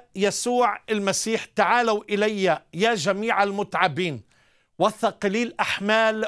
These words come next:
وأنا أريحكم. احملوا نيري عليكم وتعلموا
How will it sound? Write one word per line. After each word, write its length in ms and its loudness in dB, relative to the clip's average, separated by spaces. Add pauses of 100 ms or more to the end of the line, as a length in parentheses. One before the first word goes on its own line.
(100)
وأنا 680 -2
أريحكم. 680 -2 (680)
احملوا 800 0 (100)
نيري 760 0 (120)
عليكم 760 0 (500)
وتعلموا 1160 2